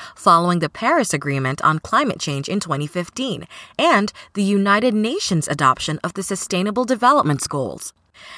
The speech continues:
A significant issue in relation to green bonds has been building consensus on what green means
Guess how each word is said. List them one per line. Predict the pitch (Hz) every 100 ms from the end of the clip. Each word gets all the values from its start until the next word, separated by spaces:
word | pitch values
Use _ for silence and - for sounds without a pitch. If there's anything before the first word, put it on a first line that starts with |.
| -
A | -
significant | - 330 302 392 466 415
issue | 202 208 - 262 262
in | 202 185
relation | 175 170 190 - 196
to | 190
green | 165 160 170
bonds | 196 214 226 247 - - -
has | 247 190
been | 202 196 196 190
building | 165 226 294 320
consensus | 311 202 170 - 277 359 151 143 -
on | 170 165 165 156
what | 160 208 175
green | 160 156 175 185 170
means | 165 196 165 90